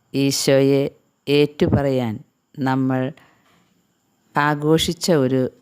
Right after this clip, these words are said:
ദിവസം. രണ്ടായിരത്തിൽ പരം വർഷങ്ങൾക്ക് മുൻപ് ഈശോ ഞാൻ രാജാതിരാജനാണെന്ന് മനുഷ്യരുടെ മുമ്പിൽ വെളിപ്പെടുത്തിയ ദിവസമായിരുന്നു. അന്ന്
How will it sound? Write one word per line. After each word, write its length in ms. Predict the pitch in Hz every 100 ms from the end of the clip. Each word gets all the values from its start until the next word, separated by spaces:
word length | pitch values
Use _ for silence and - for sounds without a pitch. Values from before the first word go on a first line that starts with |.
| _ _ _
ദിവസം. 540 | 143 143 135 131 120 117 - _ _ _ _ _ - - - - _ _ -
രണ്ടായിരത്തിൽ 560 | 147 143 143 143 135 143
പരം 260 | 139 147 143
വർഷങ്ങൾക്ക് 680 | 139 135 - 139 139 131 139 139
മുൻപ് 420 | 135 135 135 139 139 - _ _ _ _ _ _ _ _ _ -
ഈശോ 460 | 147 147 - 170 160 156 - -
ഞാൻ 260 | 143 143 151 156
രാജാതിരാജനാണെന്ന് 1600 | 147 147 151 160 170 165 165 151 143 139 156 147 143 139 139 131 135 - - _ _ _ _ - - -
മനുഷ്യരുടെ 540 | 147 147 - 165 165
മുമ്പിൽ 380 | 160 147 135 135 131 _ _ _
വെളിപ്പെടുത്തിയ 760 | 139 147 147 - 160 160 - 160
ദിവസമായിരുന്നു. 880 | 151 135 - 156 147 123 120 120 117 117 _ _ - _ _ _ - 151
അന്ന് 280 | 143 139